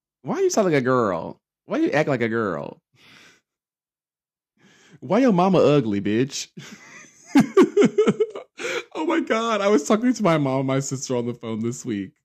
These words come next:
We were talking to her for Mother's Day. I was kinda, like, reading my sister 'cause it was my sister's year to do the gift. Honestly, 'cause I was just, like, in such a state I couldn't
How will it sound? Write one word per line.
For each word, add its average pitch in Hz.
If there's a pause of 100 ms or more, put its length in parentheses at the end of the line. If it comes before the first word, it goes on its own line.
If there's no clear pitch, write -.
(160)
We 120
were 117
talking 110
to 113
her 101
for 107
Mother's 101
Day. 95 (540)
I 139
was 147
kinda, 147
like, 107
reading 104
my 98
sister 101
'cause -
it 107
was 101
my 101
sister's 104
year 101
to 101
do 92 (200)
the 107
gift. 87 (300)
Honestly, 101
'cause 98
I 90
was 95
just, -
like, 98
in 87
such -
a -
state -
I 65
couldn't -